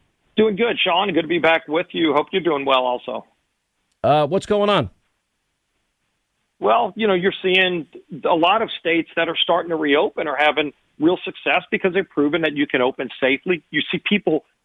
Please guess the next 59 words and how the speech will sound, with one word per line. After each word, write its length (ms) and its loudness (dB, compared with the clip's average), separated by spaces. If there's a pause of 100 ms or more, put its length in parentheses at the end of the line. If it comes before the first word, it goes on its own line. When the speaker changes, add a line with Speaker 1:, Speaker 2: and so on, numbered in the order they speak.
(100)
Speaker 1:
getting 200 -2
out 160 0
in 120 -10
droves. 380 0
Go 140 -2
look 160 -2
at 120 -4
Georgia, 520 0 (360)
uh, 60 -2
you 140 0
know, 80 2
where 160 0
people 420 -4
were, 240 2
were 160 -4
going 320 -2
back 260 0
out 220 0
to 60 -4
all 200 2
of 60 0
their 140 0
different, 320 -2 (340)
uh, 220 -2
you 160 2
know, 140 2
retail 540 0
establishments, 1000 -2
doing 180 4
the 80 2
things 280 0
that 80 -2
they 100 0
could 180 0
be 100 -2
doing 300 -4 (140)
safely, 500 0 (380)
uh, 180 4
but 300 -2
getting 200 0
out 240 2
again. 440 -6
And 340 -4 (300)
look, 180 2
for 80 0
these 260 0
states, 320 0
like 200 -2
you 240 -6
said, 220 2
that, 280 2
you 100 -10
know, 100 -4
whether 220 0
it's 160 -8
New 100 -2
York 440 0
or 60 -12
New 140 -14